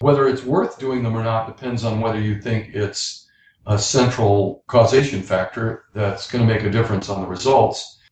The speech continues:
And of course, you'd like to have some data about it so you know how big an effect it is. We could easily put fraud in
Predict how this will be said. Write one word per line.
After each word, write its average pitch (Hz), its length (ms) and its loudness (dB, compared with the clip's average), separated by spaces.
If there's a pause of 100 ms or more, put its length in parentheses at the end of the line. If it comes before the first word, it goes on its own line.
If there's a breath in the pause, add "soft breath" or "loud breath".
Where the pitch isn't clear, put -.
(160)
And 127 120 2
of 123 100 -2
course, 135 520 4
you'd 127 180 0
like 127 240 2
to - 60 -10
have 120 140 -8
some 107 160 -12
data 123 260 0
about 98 240 -2
it 92 80 -10
so 127 120 -14
you 117 100 -10
know 113 100 -8
how 123 180 -4
big 110 160 -8
an 101 80 -12
effect 160 340 -6
it 95 80 -12
is. - 260 -16 (240 loud breath)
We 180 120 4
could 180 140 0
easily 139 300 0
put - 220 -6
fraud - 340 -2
in 117 420 -2